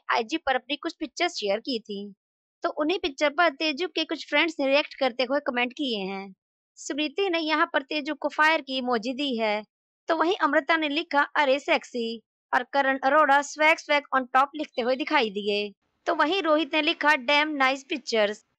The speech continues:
और महक चहल ने फायर इमोजी के साथ हार्ट की इमोजी भी दी। तो गाइस, ये थे कुछ कमेंट तेजू के पोस्ट पर उनके दोस्तों के। और गाइस, इसी के साथ करण की भी एक अनसीन पिक्चर सामने आई है, जैसा कि आप देख रहे हैं।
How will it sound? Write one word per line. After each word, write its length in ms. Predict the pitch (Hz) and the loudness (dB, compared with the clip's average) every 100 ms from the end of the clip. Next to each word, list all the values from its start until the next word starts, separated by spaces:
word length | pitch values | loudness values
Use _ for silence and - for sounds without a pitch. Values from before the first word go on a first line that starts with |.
| - | -2
और 120 | 311 339 | 0 2
महक 180 | 302 349 | 0 -2
चहल 260 | - 320 294 | 0 0 2
ने 100 | 339 | 0
फायर 320 | 339 294 311 | 2 2 2
इमोजी 300 | 254 254 240 | -2 -4 -2
के 120 | 254 | -4
साथ 220 | 254 311 311 | 0 0 0
हार्ट 260 | 247 302 302 | 0 0 0
की 120 | 262 | -6
इमोजी 360 | 226 226 202 220 | -4 -4 -4 -4
भी 140 | 247 | -2
दी। 320 | 254 226 202 - _ _ | -2 -4 -4 -12 _ _
तो 80 | 339 | -4
गाइस, 280 | 311 349 311 | 0 0 0
ये 140 | 320 | -4
थे 180 | 339 311 | -4 -4
कुछ 200 | 302 302 | -4 -6
कमेंट 420 | - 285 320 302 | -2 0 0 0
तेजू 260 | 302 285 320 | -2 -2 -2
के 120 | 302 | -4
पोस्ट 300 | 277 277 277 - | -2 -2 -2 0
पर 120 | 262 | -2
उनके 320 | 269 254 262 | -2 -4 -2
दोस्तों 420 | 269 254 - 233 | 0 -2 0 -4
के। 280 | 208 208 202 _ _ _ _ - | -2 -6 -6 _ _ _ _ -2
और 120 | 302 | 2
गाइस, 200 | 320 349 | 2 2
इसी 240 | - 269 339 | -2 -8 -6
के 160 | 339 | -6
साथ 180 | 302 320 320 - | 0 -2 -2 -2
करण 220 | 294 330 | 0 0
की 160 | 302 277 | -4 -4
भी 140 | 294 | -2
एक 160 | 285 - | -4 -2
अनसीन 320 | 320 294 277 | -2 -2 -6
पिक्चर 300 | 254 220 226 | -8 -6 -6
सामने 360 | 226 233 226 247 | 0 -2 0 0
आई 220 | 269 247 | 0 0
है, 80 | 285 | -2
जैसा 360 | 233 214 277 | 0 0 -2
कि 200 | 294 269 | -4 0
आप 160 | 220 247 | 0 0
देख 200 | 247 254 | 0 -4
रहे 180 | 220 208 | -4 -6
हैं। 340 | 214 214 214 | -6 -8 -10